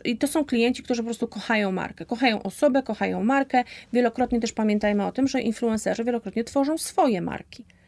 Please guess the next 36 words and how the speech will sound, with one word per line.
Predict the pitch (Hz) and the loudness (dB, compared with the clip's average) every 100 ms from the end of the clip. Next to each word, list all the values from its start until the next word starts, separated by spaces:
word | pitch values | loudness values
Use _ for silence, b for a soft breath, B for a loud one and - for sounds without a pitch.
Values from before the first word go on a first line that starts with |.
| b b b b - | b b b b 0
I | 233 | 4
no | 226 | 4
i | 220 | 4
to | 233 | 2
już | 226 | 0
jest | 220 | 0
wtedy | 208 202 208 220 - | 0 2 2 2 2
największy | 226 240 226 - 185 | 2 4 2 0 -4
rarytas, | 170 - - - - _ _ - | -4 -6 -10 -14 -14 _ _ -4
tak? | 202 214 | -4 -2
Bo | 214 | -2
to | 208 | 0
jest | 208 208 | -2 -2
takie | 202 190 196 B B B - | -6 -2 -4 B B B -4
dopieszczone, | 180 254 - 302 277 - 240 226 220 214 208 | 6 6 6 2 2 0 0 2 4 2 2
przynajmniej | - 220 208 | 0 0 2
tak | 208 202 | 2 0
jest | 202 | -2
to | 208 | -2
komunikowane | 202 202 202 202 196 196 196 | 0 0 0 0 0 2 0
przez | 202 202 | -2 -4
danego | 202 196 202 202 | 0 0 0 0
influencera, | 196 - 196 196 240 233 | 0 0 0 0 2 2
więc | 233 - | 2 0
to | |
już | 254 | 0
jest | 247 262 | 0 2
najlepsze | 254 262 277 - 247 | 4 4 2 2 0
z | |
najlepszych, | 214 208 214 - 214 | 2 2 2 0 -2
no | 208 | -2
już | 202 | 2
wie-, | 233 - | 0 4
lepiej | 226 285 269 233 | 6 6 6 4
nie | 190 | 2
będzie. | - - - | 0 -2 -10